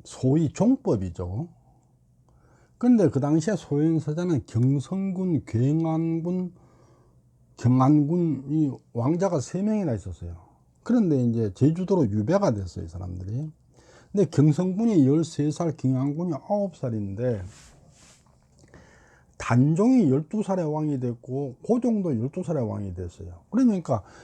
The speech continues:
이 경성군은 지금 당장도 왕이 될 수 있는 사람이야, 나이로 보면은. 그런데 그걸 안 시키고 둘째 아들 복림대군은 세자로 책봉해서 효종이 됐죠.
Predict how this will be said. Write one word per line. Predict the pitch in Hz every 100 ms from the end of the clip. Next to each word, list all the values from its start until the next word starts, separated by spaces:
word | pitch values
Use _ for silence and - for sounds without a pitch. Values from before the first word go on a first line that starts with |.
| - -
이 | 190
경성군은 | - 147 160 202 208 254 254 135
지금 | 180 240 233
당장도 | 110 135 190 285 277 170
왕이 | 220 214 175
될 | 185
수 | 151
있는 | 107 104
사람이야, | 95 98 104 123 90 90
나이로 | 104 113 139 131
보면은. | 107 101 95 104 92 92 - _ _ _ _ _ _
그런데 | - 262 226 220 226 190 _ _ _ _ _
그걸 | - 143 196
안 | 123 120
시키고 | - 139 165 170 190 196 190 _ _ _ _ _ _ _ _ _ _ _ _ _ -
둘째 | 131 143 175
아들 | 175 185 -
복림대군은 | - 123 170 190 190 180 151 143 147 123 _ - - 123 131 143 117
세자로 | - 139 143 139
책봉해서 | - 123 - 123 117 101
효종이 | 104 - 127 131 147 120 98
됐죠. | 107 92 98 87 85